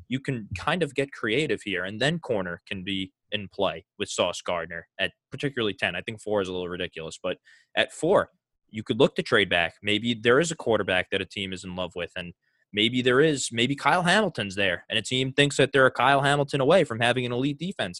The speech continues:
I don't know how other teams think, and I just think that that's the type of guy where you can draft him and kinda cross that off the list come draft day and focus on other areas of need.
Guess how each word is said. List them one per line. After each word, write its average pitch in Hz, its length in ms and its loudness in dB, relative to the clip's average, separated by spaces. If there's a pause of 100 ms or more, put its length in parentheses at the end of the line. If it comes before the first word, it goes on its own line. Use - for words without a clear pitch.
(160)
I 107 120 2
don't 165 120 0
know 113 120 2
how 107 180 2
other 95 160 -2
teams 90 300 -10
think, 101 220 -8
and 101 140 -8 (320)
I 123 100 4
just 156 200 -2
think 156 220 -2
that 123 260 6 (580)
that's 135 340 2
the 131 100 -10
type 131 260 4
of 107 140 -10
guy 104 320 4
where 98 420 0 (920)
you 139 160 2
can 139 140 -2
draft 120 360 4
him 131 100 -2
and 113 100 -4
kinda 107 180 -2
cross - 380 0
that 113 220 2
off 107 280 -2
the 98 60 -8
list 92 540 -4
come 98 200 -6
draft 95 360 -2
day 85 180 -2
and 87 140 -10
focus 92 320 -4
on 90 140 -4
other 87 180 -4
areas 82 380 -4
of - 100 -20
need. 85 260 -10